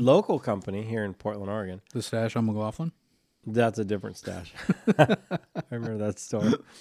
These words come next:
Speaker 1: Wasn't that the glass head shop or whatever?
Speaker 2: Yep. That's where you got your posters and your stickers.
Speaker 1: Mm-hmm. Um,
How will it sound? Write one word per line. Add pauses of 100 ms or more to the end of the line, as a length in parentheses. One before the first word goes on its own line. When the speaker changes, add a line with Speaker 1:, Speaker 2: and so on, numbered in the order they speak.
(120)
Speaker 1:
Wasn't
that
the
glass
head
shop
or
whatever?
Speaker 2:
Yep. (180)
That's
where
you
got
your
posters
and
your
stickers. (100)
Speaker 1:
Mm-hmm.
Um,